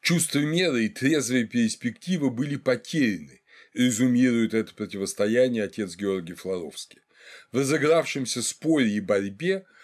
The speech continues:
обе стороны были только полуправы, и обе были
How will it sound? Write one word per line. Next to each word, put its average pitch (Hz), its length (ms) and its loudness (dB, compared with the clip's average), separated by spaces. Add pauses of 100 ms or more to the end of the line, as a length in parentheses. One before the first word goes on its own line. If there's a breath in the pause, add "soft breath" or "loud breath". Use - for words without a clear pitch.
(180 soft breath)
обе 151 300 0
стороны 135 540 0
были 135 240 0
только 143 420 0
полуправы, 110 960 -4 (500 soft breath)
и 117 120 0
обе 143 420 4
были 131 480 2